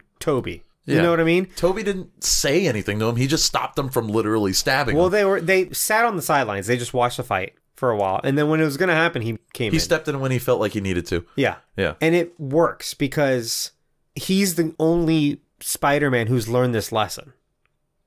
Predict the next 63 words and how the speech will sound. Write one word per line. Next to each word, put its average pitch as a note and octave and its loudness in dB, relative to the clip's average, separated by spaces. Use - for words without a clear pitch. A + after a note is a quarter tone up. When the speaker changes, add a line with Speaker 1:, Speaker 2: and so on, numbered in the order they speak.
Speaker 2:
Yeah. G2 0
Speaker 1:
'Cause D#3 0
he C#3+ 0
says C#4 0
it. G#2 -8
He C#3 -2
said, D3+ -2
"I D3+ 2
wanted G#3+ 0
a F3+ 0
man C#3+ 2
dead A#2 0
so C3+ 0
bad, B2+ -2
and A2+ -4
I G2+ 0
got G2+ 0
it." - -12
He F#3+ 0
didn't A3+ 0
kill B3 2
him, A#2 -6
remember? A2+ -2
The A#2 0
guy B2+ 0
fell. F#2 -6
Speaker 2:
Right. A#2 -2
Speaker 1:
But D#3 2
he F#3 0
got E3+ 2
his A#2+ -6
wish. G2 -6
Speaker 2:
And B2 2
he C3 2
said C3 0
it A#2 0
didn't A#2 -4
help. A2 0
Speaker 1:
Doesn't A2 -2
help A2+ 0
at A#2+ 2
all. D#3+ -2
Speaker 2:
And B2+ -2
Andrew D3+ 2
was C3+ 0
saying B2 0
that A2 -2
he A2 0
did B2+ -2
start - -2
killing G2+ -2
people, G#2+ 0
and G#2+ -2
he's G2+ -4
like, G#2 0
"I G#2 0
don't A2+ 0
want G2+ -2
you G#2 2
to G2 0
be G#2 0
like F#2 0
me." G#2+ -4